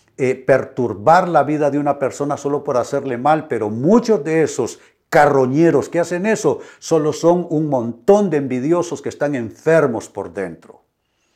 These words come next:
Y vemos que la envidia es tan antigua como la humanidad misma.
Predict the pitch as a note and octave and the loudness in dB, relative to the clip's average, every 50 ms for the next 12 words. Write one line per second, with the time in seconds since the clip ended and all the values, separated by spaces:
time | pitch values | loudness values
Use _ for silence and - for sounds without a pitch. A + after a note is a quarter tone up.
0 | _ _ _ - _ _ _ _ _ _ _ - E3 E3 E3 D#3+ D#3 D#3 D3+ D3+ | _ _ _ -20 _ _ _ _ _ _ _ -4 0 2 4 6 6 4 4 2
1 | C3+ - - - G#2+ B2+ C#3 C#3 C3+ C3 A#2+ - - A#2+ G#2+ G#2+ A2 A#2 C3 C3 | -2 -6 -12 -4 2 4 4 4 4 0 -4 -4 -6 -4 -4 -2 -2 -2 -2 -2
2 | C3 B2 A#2+ G#2 G2+ G#2+ G#2+ G#2 - - - A2+ G#2+ G#2 G2+ G2 F#2 - - C#3+ | 0 0 -2 -2 -2 -2 -4 -6 -8 -6 -6 -6 -4 -4 -6 -10 -8 -4 -4 -4
3 | C3+ G#2+ F#2+ F2 - - E2+ F2+ G#2 G#2 G#2 G#2+ G#2+ A2 A#2 B2 C3 C#3+ C#3+ B2 | -4 -4 -6 -10 -10 -12 -12 -8 -8 -6 -6 -6 -6 -8 -6 -4 -4 -4 -4 -6
4 | G2+ F#2 F2+ - _ _ - _ | -8 -12 -16 -20 _ _ -20 _